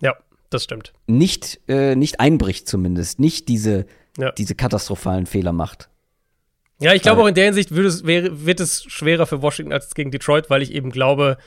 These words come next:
Speaker 1: dass Hurts, wenn dann die Fehler kommen, eben eher sind, er lässt einen offenen Receiver liegen und nimmt den Sack bei Third Down. Und der Drive ist vorbei und sie punten ihn weg. Als jetzt wie bei Jared Goff,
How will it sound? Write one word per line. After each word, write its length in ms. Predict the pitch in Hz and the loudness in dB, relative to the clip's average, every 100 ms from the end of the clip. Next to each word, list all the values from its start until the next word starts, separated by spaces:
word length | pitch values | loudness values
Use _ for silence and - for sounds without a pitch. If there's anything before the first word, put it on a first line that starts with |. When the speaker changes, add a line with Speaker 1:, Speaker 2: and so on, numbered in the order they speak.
| _ _ _ _ _ | _ _ _ _ _
Speaker 1:
dass 220 | 143 - | -6 0
Hurts, 320 | 151 165 - 131 | 4 2 2 -6
wenn 300 | 127 180 226 | 2 4 4
dann 160 | 220 | 2
die 80 | 190 | 0
Fehler 440 | 175 196 196 185 185 _ _ _ | -2 0 2 2 0 _ _ _
kommen, 480 | - 175 190 196 196 - _ _ _ _ _ - | 0 2 2 -2 -8 -14 _ _ _ _ _ -2
eben 220 | 180 175 | 0 2
eher 300 | 170 175 175 | 2 4 4
sind, 480 | 147 165 165 143 - _ _ _ _ _ _ | 4 2 2 -2 -16 _ _ _ _ _ _
er 100 | 165 | 0
lässt 240 | 156 156 151 | 2 0 0
einen 100 | 147 | -2
offenen 240 | 135 151 | 0 0
Receiver 380 | 135 - 202 190 | 0 2 4 6
liegen 320 | 180 170 180 | 4 2 0
und 260 | 160 143 - | 0 -2 -2
nimmt 160 | 135 | -2
den 120 | 135 | -4
Sack 340 | 117 120 - - _ _ _ - | -4 -4 -6 -14 _ _ _ -4
bei 120 | 123 | -2
Third 260 | 131 113 | -2 -4
Down. 180 | 117 117 - - | -4 -8 -14 -12
Und 100 | 123 | -6
der 80 | 127 | -2
Drive 200 | 127 117 | 0 -2
ist 100 | - | -2
vorbei 200 | 127 143 | 2 2
und 80 | 123 | 2
sie 80 | |
punten 320 | 139 139 - 143 | 0 -2 -2 -6
ihn 120 | 113 | -4
weg. 220 | 117 - | -6 -4
Als 380 | - 156 175 - | 2 4 4 0
jetzt 180 | 170 - | -4 -4
wie 100 | 147 | -4
bei 120 | 143 139 | 0 0
Jared 240 | 135 131 | 2 2
Goff, 340 | 156 175 180 | 6 4 4